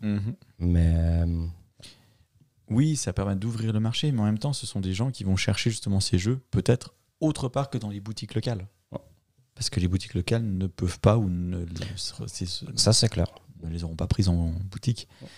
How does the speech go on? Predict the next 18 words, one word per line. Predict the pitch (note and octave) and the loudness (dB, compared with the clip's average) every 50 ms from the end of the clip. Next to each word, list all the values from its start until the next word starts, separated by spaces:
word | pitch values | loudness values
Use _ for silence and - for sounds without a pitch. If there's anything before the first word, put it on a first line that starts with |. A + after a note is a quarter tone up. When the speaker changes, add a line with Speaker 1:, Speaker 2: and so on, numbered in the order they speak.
| - - - G#3+ G#3 - _ | -20 -20 -20 -20 -20 -20 _
Speaker 1:
C'est | - - - | -18 -10 -8
un | - C#2+ | -6 -6
petit | - - - G2 | -6 -6 -8 0
peu | - A2+ | 2 2
dommage. | G#2 G2 F2+ F2 E2 E2 - _ _ _ _ _ _ _ _ _ _ _ | 2 2 0 -2 -4 -6 -10 _ _ _ _ _ _ _ _ _ _ _
Speaker 2:
Tu | - - G2+ | 4 8 10
veux | G2 | 10
la | F#2 F2+ | 10 10
sélection | - - F#2 F#2 - - F#2 F#2 | 8 8 6 6 6 6 6 6
de, | F#2 F#2 F2+ F2+ F2+ F2+ | 8 8 8 8 6 4
du | F#2 F#2+ | 2 2
Diamant | F#2 F#2 F#2 F#2 F#2 F#2 | 4 4 6 6 6 6
d'Or | F#2 F#2+ F#2+ F#2 G2 | 6 6 4 4 6
à | F#2 | 6
la... | F#2 F2+ F2+ F2+ F2+ F#2+ G2+ - - _ _ _ _ | 6 6 6 6 4 2 0 -2 -12 _ _ _ _
en | G2 | 0
boutique ? | F#2+ G2 G2 - - - - - - - - - - | 2 2 2 2 0 -12 -18 -20 -20 -20 -14 -12 -8
Speaker 1:
<laughs> | - - - - - - - - - | -8 -8 -10 -10 -16 -20 -20 -10 -8